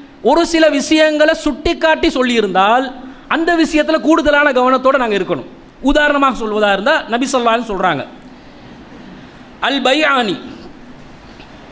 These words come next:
பில் ஹியாரி மா லம் தஃபர்ரகா." ரெண்டு பேர் வியாபாரம் செய்கிறார்கள் என்று சொன்னால், அவர்கள் பிரிந்து கொள்ளும் வரைக்கும் அந்த வியாபாரத்தை முறித்து கொள்ளும் உரிமை படைத்தவர்கள். ஒரு பொருளை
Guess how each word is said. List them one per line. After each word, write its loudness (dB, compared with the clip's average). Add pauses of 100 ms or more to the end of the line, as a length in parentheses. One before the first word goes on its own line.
பில் 2
ஹியாரி 2
மா 2
லம் 0
தஃபர்ரகா." -2 (1300)
ரெண்டு 0
பேர் 2
வியாபாரம் 2
செய்கிறார்கள் 2
என்று 0
சொன்னால், 0 (460)
அவர்கள் 2
பிரிந்து 2
கொள்ளும் 4
வரைக்கும் 0 (280)
அந்த 0
வியாபாரத்தை 2
முறித்து 2
கொள்ளும் 4
உரிமை 4
படைத்தவர்கள். 0 (440)
ஒரு 0
பொருளை 2